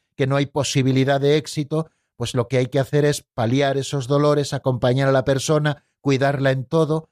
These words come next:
hasta que llegue el momento del tránsito, ¿no? O sea que los tratamientos médicos que se permiten siempre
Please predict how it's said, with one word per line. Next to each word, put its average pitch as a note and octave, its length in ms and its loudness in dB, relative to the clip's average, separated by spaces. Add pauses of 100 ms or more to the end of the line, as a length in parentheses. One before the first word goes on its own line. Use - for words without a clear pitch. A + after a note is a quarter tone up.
(140)
hasta A#2+ 220 -6
que C3 120 -2
llegue C3+ 400 -2
el B2 140 -2
momento B2 500 0
del G#2 180 -2
tránsito, A#2+ 640 -4
¿no? C#3+ 80 -6
O - 400 -16
sea D3+ 160 -2
que C3+ 80 -4
los B2+ 160 0
tratamientos C#3+ 640 -2
médicos D#3 480 -2
que C3+ 100 -6
se D3 140 -2
permiten E3 560 0
siempre D#3+ 640 -4